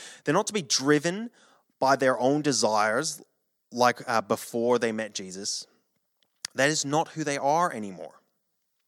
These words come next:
They're to live holy. Now, there's, there's a lot of words to define in tonight's passage. Uh, what does holy mean? A lot of people, uh, think it means, um, being really moral or being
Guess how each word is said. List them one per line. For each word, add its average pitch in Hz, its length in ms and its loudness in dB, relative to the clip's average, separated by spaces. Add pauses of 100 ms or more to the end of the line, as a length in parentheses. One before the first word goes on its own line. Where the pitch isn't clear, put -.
(360)
They're 120 140 -2
to 127 80 -2
live 117 420 -4 (340)
holy. 180 520 -4 (420)
Now, 143 120 2
there's, 156 220 4
there's 147 200 2
a 143 80 6
lot 147 240 6
of 180 100 6
words 143 360 4
to 139 80 -2
define 123 500 2
in 123 120 -2
tonight's 117 420 0
passage. 131 500 0 (300)
Uh, 123 180 6
what 170 180 4
does 311 120 0
holy 165 500 2
mean? 107 420 0 (640)
A 135 120 8
lot 202 180 6
of - 80 -2
people, 160 560 0 (220)
uh, 120 160 2
think 135 240 -4
it 127 100 -6
means, 113 560 -2
um, 98 400 -6 (200)
being 127 260 2
really 117 260 2
moral 110 440 0
or 107 280 0
being 104 340 -10